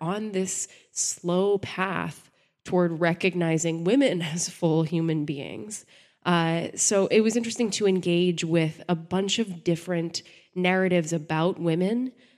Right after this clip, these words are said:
uh, this year, starting, uh, I think with Pan's Labyrinth was one of the first ones that we did this year, where we talked a lot about, uh, coming of age as a woman and how much, uh, puberty and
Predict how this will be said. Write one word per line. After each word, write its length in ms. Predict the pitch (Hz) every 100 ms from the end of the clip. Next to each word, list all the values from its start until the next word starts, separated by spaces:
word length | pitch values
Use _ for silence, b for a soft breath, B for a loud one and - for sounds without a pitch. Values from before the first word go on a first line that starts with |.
| b
uh, 260 | 185 185 185
this 300 | 185 196 -
year, 380 | 185 196 214 226
starting, 680 | - - 196 185 185 185 180
uh, 380 | 160 160 160 139
I 80 | 160
think 220 | 202 220
with 180 | 180 170
Pan's 340 | - 180 175 160
Labyrinth 600 | 160 196 208 160 156 -
was 180 | 160
one 80 | 165
of 80 | 160
the 60 | 156
first 320 | - 170 -
ones 240 | 175 165
that 120 | 175
we 140 | 185 190
did 260 | 196 196
this 280 | 185 196 -
year, 240 | 202 208 202
where 120 | 180
we 140 | 175
talked 380 | 175 175 165 -
a 60 | 165
lot 260 | 170 175
about, 460 | 180 165 165 165 - _ _ _ _ _
uh, 180 | 170 165
coming 320 | - 208 220
of 120 | 190
age 260 | 175 190 190
as 120 | 190
a 60 | 190
woman 320 | 190 202 214
and 100 | 180
how 200 | 156 190
much, 400 | 185 170 - - - _ _ _ _ _ _ _
uh, 200 | 185 170 170
puberty 600 | - 196 208 247 269 269
and 320 | 185 175 175